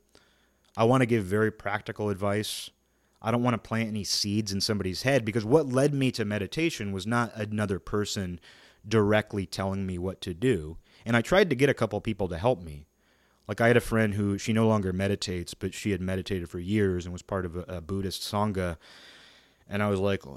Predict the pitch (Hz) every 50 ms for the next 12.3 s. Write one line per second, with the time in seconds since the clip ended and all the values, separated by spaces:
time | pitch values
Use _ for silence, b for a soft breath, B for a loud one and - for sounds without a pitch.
0 | - - - 98 107 127 127 123 135 120 104 131 120 110 113 131 160 156 - 175
1 | 170 - - 165 180 180 185 190 185 180 - - 107 107 107 107 107 104 101 107
2 | 104 98 - 139 123 101 107 104 101 92 95 98 98 95 95 95 98 101 107 107
3 | 104 101 92 92 87 - 101 98 87 82 95 92 - 120 120 117 110 107 104 107
4 | 92 92 107 110 110 - 107 101 - 107 101 95 104 101 101 101 98 101 101 98
5 | 98 98 95 92 95 B B B B B B - 123 139 151 - - 175 127 107
6 | 117 113 117 120 123 123 120 117 113 101 - - 113 107 104 104 104 98 101 104
7 | 101 98 95 95 95 - - - - - 110 104 101 98 104 95 90 95 95 92
8 | - - 92 85 80 - - 110 107 104 95 90 87 87 - _ _ _ _ _
9 | _ _ _ _ _ _ _ _ _ _ _ _ _ _ _ _ - - _ -
10 | 101 107 - 113 95 104 - - 117 117 113 110 - - 107 107 101 104 - -
11 | 107 110 107 - - 110 101 110 107 104 101 101 104 101 98 98 95 101 117 143
12 | 143 110 95 92 92 95